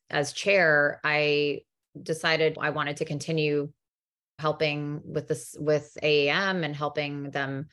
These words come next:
move forward with a lot of the issues that were important to the women's section, a lot of the issues that were important to states because of my experience with Florida. So I think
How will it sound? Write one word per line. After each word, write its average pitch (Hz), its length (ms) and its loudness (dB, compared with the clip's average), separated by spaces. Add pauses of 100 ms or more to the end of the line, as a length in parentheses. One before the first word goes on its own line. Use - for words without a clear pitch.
(240)
move 165 220 4
forward 165 260 6
with 156 160 2
a 160 40 2
lot 151 200 2
of 147 160 0
the 147 140 -2
issues 151 320 -2
that 139 240 -4
were 139 360 -4 (300)
important 165 580 2 (260)
to - 120 -4
the 151 60 4
women's 208 280 4
section, 180 400 -2
a 147 60 -4
lot 143 140 0
of 139 60 -4
the 147 100 2
issues 147 240 -4
that 143 100 -4
were 143 80 -2
important 151 440 -4
to 135 240 0
states - 680 -2
because 147 440 -4
of 147 360 -6 (320)
my 156 100 2
experience 147 380 -4
with 156 140 -6
Florida. 208 460 4 (320)
So 160 220 0
I 160 120 0
think 180 320 -2